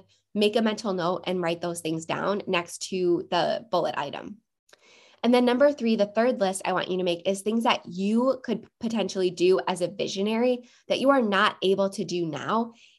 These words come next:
if you didn't have to do any of these tasks that you wrote down as potential time savers, if you could delegate those tasks. So three lists, things you can delegate to save time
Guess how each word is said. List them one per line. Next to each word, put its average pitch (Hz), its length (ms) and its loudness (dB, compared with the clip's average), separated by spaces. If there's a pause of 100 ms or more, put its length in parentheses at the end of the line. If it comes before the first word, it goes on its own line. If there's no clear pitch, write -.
(100)
if 254 240 6
you 240 120 0
didn't 208 260 0
have 202 220 -4
to 190 80 -10
do 185 440 -2
any 214 260 2
of 196 120 4
these 196 200 -4
tasks - 420 -8
that - 120 -2
you 175 140 -4
wrote 170 240 -2
down 165 320 -2
as 175 180 -2
potential 170 420 -6
time 180 380 -4
savers, - 480 -6 (340)
if 196 160 2
you 190 100 -4
could 180 140 -8
delegate 156 440 0
those - 180 -8
tasks. - 400 -14
So 170 240 0 (300)
three 240 220 0
lists, - 460 -8 (220)
things 190 220 2
you 226 60 -2
can 226 140 -2
delegate 196 420 2
to 233 100 -4
save 226 200 -4
time 190 360 -4